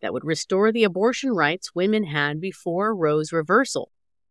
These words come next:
saying he would immediately sign such a bill into law. Also on Monday, Vice President Kamala Harris made a speech in Wisconsin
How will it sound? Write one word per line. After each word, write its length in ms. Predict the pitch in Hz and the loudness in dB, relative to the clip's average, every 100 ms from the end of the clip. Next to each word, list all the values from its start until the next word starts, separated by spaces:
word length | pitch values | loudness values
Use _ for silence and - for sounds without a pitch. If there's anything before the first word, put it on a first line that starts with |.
| - | -8
saying 380 | - 175 170 170 | 2 2 4 2
he 180 | 185 | 0
would 160 | 180 175 | 0 0
immediately 720 | 175 175 202 277 214 107 165 | -2 0 0 2 0 0 -2
sign 520 | 196 - 208 160 143 165 | -4 0 2 2 0 -4
such 240 | 160 165 | -4 0
a 40 | |
bill 280 | 156 143 131 | 2 2 0
into 200 | 143 156 | -4 -4
law. 420 | 151 160 135 - - _ _ _ _ _ _ _ _ _ _ _ _ - | -2 0 0 0 -4 _ _ _ _ _ _ _ _ _ _ _ _ 2
Also 420 | 226 220 220 202 | 4 6 4 4
on 180 | 185 185 | 4 2
Monday, 400 | 185 185 185 196 | 2 4 4 4
Vice 320 | 175 170 - | 2 0 0
President 480 | - 185 170 170 - | 0 0 0 -4 -6
Kamala 420 | 185 180 165 151 | -4 -2 -2 -2
Harris 480 | 143 208 208 202 - | -2 -2 0 -2 -2
made 160 | 190 | 0
a 60 | 185 | 0
speech 360 | - 208 208 - | -2 -4 -4 -2
in 200 | 196 190 | -2 0
Wisconsin 720 | 190 - 226 262 - 135 | -2 0 0 0 -2 -6